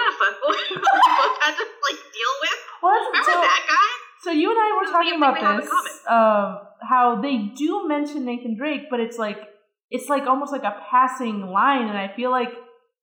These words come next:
Speaker 2: if this were real life, we would be making fun of Nathan Drake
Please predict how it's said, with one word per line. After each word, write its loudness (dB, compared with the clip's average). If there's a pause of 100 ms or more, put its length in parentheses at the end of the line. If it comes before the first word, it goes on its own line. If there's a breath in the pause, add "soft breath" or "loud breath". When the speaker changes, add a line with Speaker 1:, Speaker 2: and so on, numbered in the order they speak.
(140)
Speaker 2:
if -6 (160)
this -2
were 2
real 0
life, 0 (520)
we 2
would -2
be -4
making -4
fun 0
of -4
Nathan -4
Drake -8